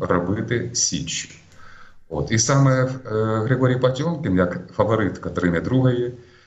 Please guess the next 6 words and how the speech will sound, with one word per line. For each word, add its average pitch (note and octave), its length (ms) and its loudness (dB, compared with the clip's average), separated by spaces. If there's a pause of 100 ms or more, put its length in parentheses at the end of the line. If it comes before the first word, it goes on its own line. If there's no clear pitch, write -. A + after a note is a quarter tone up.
(260)
е, A#2+ 220 4
намагався, C3+ 800 4 (760)
е, F#2+ 60 -2 (480)
на A#2 340 4
засіданні G2+ 600 2 (120)
Ради G2+ 600 2